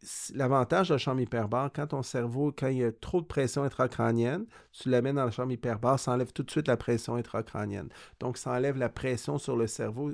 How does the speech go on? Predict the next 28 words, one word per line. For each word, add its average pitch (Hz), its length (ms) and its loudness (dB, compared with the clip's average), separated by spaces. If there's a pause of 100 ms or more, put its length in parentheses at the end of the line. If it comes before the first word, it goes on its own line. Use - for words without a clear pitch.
et 127 240 -2
les 123 140 0
dommages 120 480 2
sur 117 140 -4
le 113 100 -4
cerveau. 110 400 -8 (240)
Tout - 120 -8
le 143 60 0
monde 139 200 0
sait 110 180 -6
ça, 139 340 -8
sauf - 380 -6
au, - 100 -8 (200)
au 113 80 -4
Québec. - 400 -4 (540)
Deuxième 180 460 8
constat, 151 680 4 (320)
euh, 117 160 2
qu'on 117 240 0
dit 117 140 0
au 160 80 0
Québec, 127 440 0
c'est - 200 -8
que, - 140 -6
euh, 117 440 0
que, 107 440 0
n-, 110 300 -4 (160)
que 113 100 -4